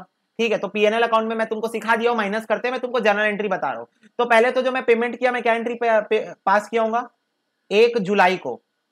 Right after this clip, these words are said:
एक जुलाई को मैं क्या एंट्री पास किया हूँगा? Insurance account debit to bank account, generally इंश्योरेंस बैंक से ही पे होता है, ठीक है? तो मान लो मैंने कितना पेमेंट किया, मैं बारह हजार की पेमेंट किया पूरे साल की, हर महीने का एक हजार, बारह हजार की पेमेंट किया, लेकिन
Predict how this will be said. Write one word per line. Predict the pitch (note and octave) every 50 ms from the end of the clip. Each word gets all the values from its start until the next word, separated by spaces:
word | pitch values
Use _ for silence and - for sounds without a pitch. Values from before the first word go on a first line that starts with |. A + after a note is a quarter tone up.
| _ _ -
एक | G3+ A#3 G#3+ F#3+
जुलाई | G#3+ A#3 A3+ A3+
को | A3+ A#3+
मैं | A#3+ A#3+ A#3
क्या | A#3 G#3+
एंट्री | A3 A3+ A3
पास | - A3+ A3+ A3
किया | - A#3 A#3
हूँगा? | A#3 B3 A#3+ G#3+
Insurance | G#3 G3+ G3+ F#3+ - A3 G3+ G3+ G3+ G#3+ A#3 A3+ E3+ C3+ - - _ _ _ _ _ _ _ _ _ _ _ _ _ _ _ -
account | E3+ - - F#3 F#3+ G#3 A3+ A3 E3
debit | F#3 F3+ F3 G#3+ G3+ D3 - _ _ _ _ _ _ _ _ _
to | A3+ A3+
bank | G3 F#3+ E3+ F3+ G3+ G3
account, | G3+ F#3 F#3+ F#3+ F#3+ D#3+ C3 A#2+ _ _ _ _ _ _ _
generally | C3 D3 F3+ F3+ F3+ F#3+ G3+ A3+
इंश्योरेंस | A3+ G#3 G#3 G3 F3+ G3 A3 G#3+
बैंक | E3+ F3 E3+ F3 F3+
से | - G3+
ही | F#3
पे | E3+ E3+
होता | C#3+ A#2+ A#2 - A2
है, | G#2+ - _ _ _ _ _ -
ठीक | A3 G3+
है? | F#3
तो | E3 F#3+
मान | F#3+ F#3+ F#3+ G#3
लो | G#3+ A3
मैंने | G#3+ G#3+ G#3+ A3+ B3
कितना | A#3 A3 G3 - G#3+ A3
पेमेंट | A3+ A3 G#3+ A3 A3 G#3+
किया, | A3 A#3+ B3
मैं | B3 G#3
बारह | G3 G3 G3+ G#3+ A3
हजार | A3+ G#3 A3 G#3+
की | G#3 A3+
पेमेंट | G#3 G#3 F#3+ F#3 G3+ G3+ G3+
किया | A3 A#3 A#3
पूरे | A#3 A3 G#3 G#3+
साल | G#3 G3 D#3 D3 C3+
की, | - _ _ _ _ _ _ _ _ _ _ -
हर | F#3+ G#3+ G#3+
महीने | G3+ F#3+ F3 E3+ F#3
का | G3+ A#3+
एक | A#3+ A3 - F3
हजार, | D3 B2+ A#2+ A2 - _ _ _ _ _ -
बारह | D3+ G3 G#3+ A3+
हजार | A#3+ A3+ A#3 A#3
की | A3 A#3+
पेमेंट | A3 A3 G3+ G3 F#3+ F3
किया, | - D#3+
लेकिन | D#3 F3+ G#3 A#3+ A#3+ B3 A3 D3+